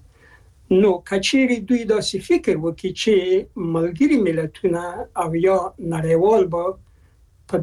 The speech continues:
دغو شکلونو باندې، اه، دوی ته د، اه، ملګرو ملتونو د غړیتوب مسئله اسانه کړي، داسې نه ده. تاسې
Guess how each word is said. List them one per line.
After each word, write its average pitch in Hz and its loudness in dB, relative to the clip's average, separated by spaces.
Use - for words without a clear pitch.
دغو 311 2
شکلونو 196 0
باندې، 170 0
اه، 170 2
دوی 175 2
ته 175 -2
د، 170 -4
اه، 165 0
ملګرو 170 2
ملتونو 170 0
د 160 0
غړیتوب 165 0
مسئله 185 -4
اسانه 180 -6
کړي، - -2
داسې 175 -4
نه 160 0
ده. 131 -10
تاسې - 0